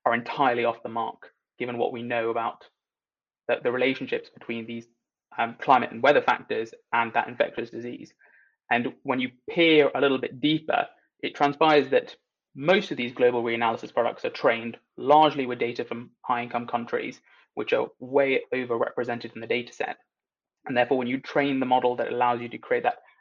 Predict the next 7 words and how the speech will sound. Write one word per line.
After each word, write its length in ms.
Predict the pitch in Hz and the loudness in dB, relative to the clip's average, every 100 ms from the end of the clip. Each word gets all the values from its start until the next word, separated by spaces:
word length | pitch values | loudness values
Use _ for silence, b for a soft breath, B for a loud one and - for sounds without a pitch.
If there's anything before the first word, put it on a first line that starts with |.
| _ 143 | _ -8
beautifully 540 | 143 147 131 127 127 | -6 -4 -6 -6 -8
gridded 540 | - 135 123 123 117 - | -6 -2 -2 -4 -6 2
product 500 | 131 117 - - - | 4 4 0 -4 -12
that 120 | - | -10
people 240 | 139 123 | -4 -2
love 160 | 120 113 | -2 -4
using, 540 | 180 196 - - 151 | -4 -4 -6 -10 -12